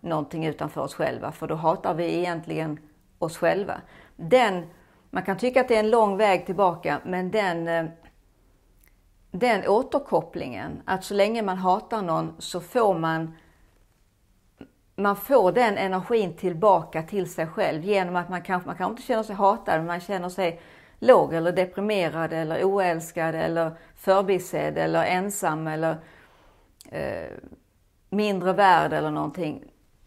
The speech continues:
De känslorna kommer tillbaka så länge vi, vi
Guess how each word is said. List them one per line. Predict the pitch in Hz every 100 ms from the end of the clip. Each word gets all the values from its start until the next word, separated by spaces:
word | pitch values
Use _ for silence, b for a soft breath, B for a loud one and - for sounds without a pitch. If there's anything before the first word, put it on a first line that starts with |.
| _
De | 185 247 262 180
känslorna | - 208 233 269 294 208
kommer | - 254 190
tillbaka | 185 190 208 190 -
så | -
länge | 202 208 226 269 202
vi, | 277 294 - -
vi | 226 262 208 190